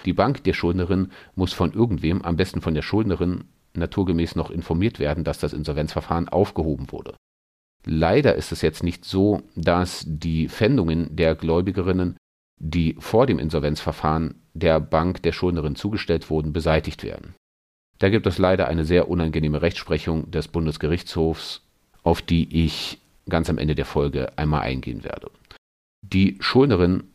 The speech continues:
sollten sich nach Aufhebung oder Einstellung des Insolvenzverfahrens bei ihrer Bank erkundigen, ob und wenn ja, welche alten Pfändungen noch auf dem Konto liegen. Wenn keine Pfändungen mehr auf dem Konto liegen, kann die Schuldnerin wieder ein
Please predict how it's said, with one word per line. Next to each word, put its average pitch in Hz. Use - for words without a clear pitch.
sollten 87
sich 82
nach 87
Aufhebung 80
oder 78
Einstellung 85
des 82
Insolvenzverfahrens 85
bei 82
ihrer -
Bank 76
erkundigen, 107
ob -
und 82
wenn 73
ja, 76
welche 80
alten 78
Pfändungen 76
noch 76
auf -
dem 78
Konto 78
liegen. 76
Wenn -
keine 180
Pfändungen 71
mehr 76
auf 73
dem 78
Konto 82
liegen, 95
kann 92
die 85
Schuldnerin 95
wieder 90
ein 80